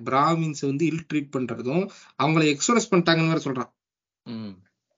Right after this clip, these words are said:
Speaker 1: இங்க இருந்து எக்ஸோடஸ் அப்படிங்கிறது என்னன்னா, கூட்டம் கூட்டமா வந்து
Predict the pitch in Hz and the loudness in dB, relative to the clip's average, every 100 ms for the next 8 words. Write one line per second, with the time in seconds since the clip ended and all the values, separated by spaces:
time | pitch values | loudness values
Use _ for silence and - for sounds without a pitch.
0 | 220 240 160 151 165 202 208 160 165 - | -8 -4 0 4 4 2 -2 -4 -4 -2
1 | 247 190 156 143 139 131 123 127 127 110 | 0 2 0 -4 -4 -2 -4 -4 -6 -6
2 | 131 196 220 _ - _ _ _ 202 208 | -6 -8 -10 _ -20 _ _ _ -6 0
3 | 202 147 139 127 131 180 214 151 127 120 | 0 0 -2 -4 -2 -2 -2 -2 -4 -2
4 | 147 220 | 0 -2